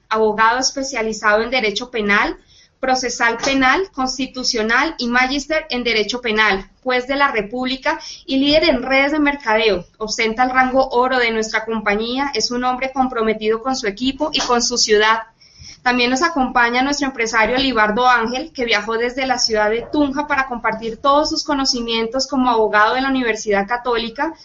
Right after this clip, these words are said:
especialista en Derecho Administrativo de la Universidad Santo Tomás,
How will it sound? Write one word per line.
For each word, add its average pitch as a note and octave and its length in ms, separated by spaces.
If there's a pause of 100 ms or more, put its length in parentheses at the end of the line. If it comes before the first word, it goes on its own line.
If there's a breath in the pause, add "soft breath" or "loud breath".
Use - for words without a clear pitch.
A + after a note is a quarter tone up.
(320 loud breath)
especialista A#3+ 680
en C#4 60
Derecho C4+ 320
Administrativo A#3 800
de C4 120
la C4+ 80
Universidad A3 580
Santo C4 340
Tomás, A3+ 580